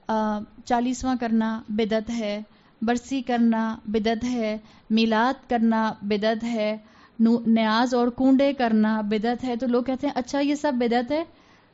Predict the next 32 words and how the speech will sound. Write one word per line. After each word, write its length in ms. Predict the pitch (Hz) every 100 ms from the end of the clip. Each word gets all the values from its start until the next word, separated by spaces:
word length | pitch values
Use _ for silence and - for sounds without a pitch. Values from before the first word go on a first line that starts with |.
| -
یہ 340 | 226 254 254 233
آپ 220 | - 226 226 - _
بتائیں 300 | 214 233 247 254
کیسے 280 | 254 262 294
بدعت 320 | 254 254 254
ہے؟" 100 | 262
تو 100 | -
آپ 200 | 220 240
کہتے 200 | 247 247
ہیں، 80 | 262
"اللہ 160 | 226 226
کے 80 | 240
رسول 320 | 220 220 220
کے 140 | 202 202
زمانے 380 | 196 190 196 208
میں 140 | 233
یہ 160 | 247 277
نہیں 260 | 285 330
تھے۔" 220 | 320 285 247 - _ _ _ _
تو 80 | 269
لوگ 160 | 247 240
فوراً 320 | 254 226 254
کہتے 220 | 247 233
ہیں، 80 | 262
"اچھا، 220 | 247 262
تو 160 | 277 262
تم 240 | 254 233 226
جہاز 360 | 233 214 214
پر 100 | 220
کیوں 180 | 214 226
بیٹھتی 360 | 220 214 220
ہو؟ 80 | 262